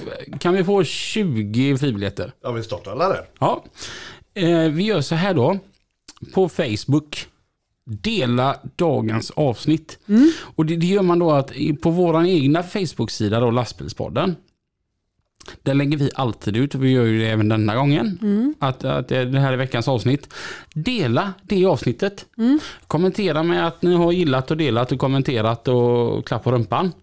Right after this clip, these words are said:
Speaker 3: Mm.
Speaker 1: Och då är ni med och tävlar. Och då väljer vi ut tio stycken som får två biljetter var.
Speaker 3: Mm. Kul.
Speaker 1: Det låter väl bra, eller?
Speaker 3: Det låter bra.
Speaker 1: Mm.
Speaker 3: Mm.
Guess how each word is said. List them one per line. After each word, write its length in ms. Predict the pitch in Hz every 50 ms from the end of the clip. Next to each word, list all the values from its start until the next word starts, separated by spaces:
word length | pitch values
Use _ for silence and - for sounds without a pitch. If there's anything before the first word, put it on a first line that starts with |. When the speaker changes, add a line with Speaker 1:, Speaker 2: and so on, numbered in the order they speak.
| _ -
Speaker 3:
Mm. 220 | 214 220 240 269 269 - - _ _ _ _ _ _ -
Speaker 1:
Och 420 | 170 170 170 170 165 165 165 165
då 160 | 165 165 165
är 40 | 160
ni 80 | 165 165
med 160 | 160 147 139
och 60 | 131
tävlar. 480 | 143 147 127 113 120 139 151 - - - -
Och 200 | - 147 143 139
då 440 | 151 151 147 143 143 139 139 139 123
väljer 340 | 135 147 156 143 139 143
vi 80 | 139 135
ut 240 | 127 113 - - -
tio 280 | - 208 202 185 170
stycken 400 | - - 170 143 - 147 143 135
som 140 | - 143 135
får 140 | - 143 123
två 200 | - - 139 120
biljetter 280 | 110 110 104 - - 120
var. 200 | 131 139 - - - - _ -
Speaker 3:
Mm. 140 | 240 302 415 453 - _ _ _ _ _ _ _ _ _
Kul. 220 | - 254 320 349 - - -
Speaker 1:
Det 200 | - 151 185 214
låter 200 | 233 220 185 190
väl 120 | 202 202 185
bra, 160 | - - -
eller? 140 | - - 202
Speaker 3:
Det 100 | 226 262
låter 240 | 320 320 - 277
bra. 160 | 233 226 - 190
Speaker 1:
Mm. 280 | 147 156 202 254 254 214
Speaker 3:
Mm. 240 | 214 214 240 294 320